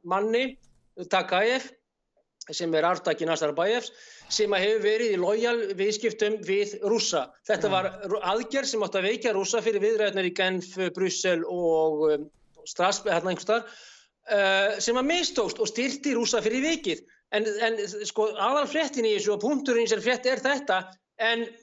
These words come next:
Speaker 1: er, að ásettur ræði af, hérna, eh, þessum fagmönnum sleppt?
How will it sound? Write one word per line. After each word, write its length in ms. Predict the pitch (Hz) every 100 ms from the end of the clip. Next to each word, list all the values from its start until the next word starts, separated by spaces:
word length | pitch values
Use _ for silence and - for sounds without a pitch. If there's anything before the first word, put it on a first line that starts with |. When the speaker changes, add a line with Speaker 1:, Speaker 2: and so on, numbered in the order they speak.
| _
Speaker 1:
er, 400 | 226 233 262 294 220
að 380 | 220 202 196 214
ásettur 440 | 269 285 269 247 254
ræði 360 | 294 214 202 220
af, 280 | 214 220 - - -
hérna, 400 | 208 208 202 185 185 185 _ -
eh, 360 | 196 196 185 180
þessum 320 | 202 208 202
fagmönnum 480 | 202 202 175 190 226
sleppt? 600 | - 302 311 - - -